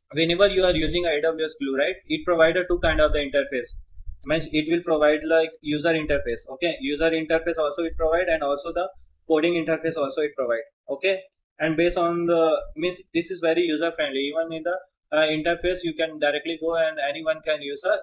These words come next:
E T L Glue to perform a E T L kind of the activity. Okay, A W S Glue. So, uh, that friendly actually it is. Okay, so A W S Glue is nothing but if you want to perform A T L kind of the act-, activity, so it will provide a automated scripts,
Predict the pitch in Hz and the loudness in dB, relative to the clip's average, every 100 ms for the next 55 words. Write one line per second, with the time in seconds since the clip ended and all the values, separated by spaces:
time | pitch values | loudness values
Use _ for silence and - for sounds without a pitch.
0 | 151 139 147 147 139 139 - 147 _ _ | -4 -4 -2 -2 -4 -4 -4 -8 _ _
1 | - 151 147 147 135 156 143 143 143 127 | -12 -6 -4 -4 -2 -2 -2 -4 -4 -4
2 | 131 - 131 - 127 117 107 - - 123 | -4 -2 -4 -4 -12 -12 -16 -18 -12 -4
3 | 185 143 143 131 131 - 123 117 _ _ | -4 -2 -2 -2 -4 -8 -14 -18 _ _
4 | _ 160 160 151 151 165 165 160 147 151 | _ -2 -2 -2 0 0 2 -2 0 -2
5 | 143 - 131 143 131 123 110 - _ _ | -4 -8 -12 -8 -8 -8 -12 -12 _ _
6 | _ _ _ - - - - - - 139 | _ _ _ -20 -20 -20 -20 -20 -14 -4
7 | 180 185 - - 165 160 165 175 190 - | -4 -4 -8 -2 2 4 4 4 0 0
8 | 175 175 175 160 180 170 175 160 165 156 | 2 2 2 -4 -4 -2 -2 -4 -8 -4
9 | 151 156 170 160 165 160 147 151 160 160 | -4 -4 -4 -2 0 -2 -4 -4 -4 -4
10 | 151 156 151 147 143 - - 139 156 151 | -2 -2 0 0 0 -4 -6 -4 -4 -4
11 | 151 170 170 151 151 156 160 156 143 143 | -2 -4 -4 -6 -6 -6 -8 -2 0 2
12 | 147 156 190 196 156 143 170 175 - - | 2 0 -2 -4 -4 -4 -4 -6 -12 -16
13 | - 170 160 - | -4 -4 -2 -8